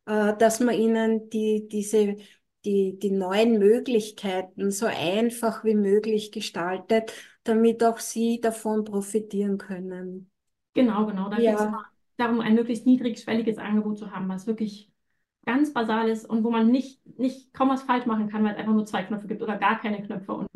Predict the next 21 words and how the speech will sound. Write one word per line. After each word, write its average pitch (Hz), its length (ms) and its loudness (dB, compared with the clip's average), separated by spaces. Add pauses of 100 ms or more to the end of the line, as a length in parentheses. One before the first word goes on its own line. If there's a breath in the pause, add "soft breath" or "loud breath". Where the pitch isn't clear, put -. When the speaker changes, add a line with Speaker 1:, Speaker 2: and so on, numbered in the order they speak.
(120)
Speaker 2:
alles 214 300 0
von 220 120 -8
Speaker 1:
Ja. 226 60 -2
Speaker 2:
alleine 185 240 -2
läuft. 180 200 -8 (640)
Speaker 1:
Ja. 226 180 -2
Speaker 2:
Aber - 240 4
es 240 140 -2
ist - 100 -10
ein 240 160 -2
Weg 226 180 4
dahin. 196 260 -6
Das 202 120 -8
ist, - 220 -8
äh, 202 180 -6
jetzt 208 240 -6
nicht 220 140 -2
überall - 380 0
so - 120 -4
Speaker 1:
Mhm. 277 80 -4
Speaker 2:
gegeben. - 420 -14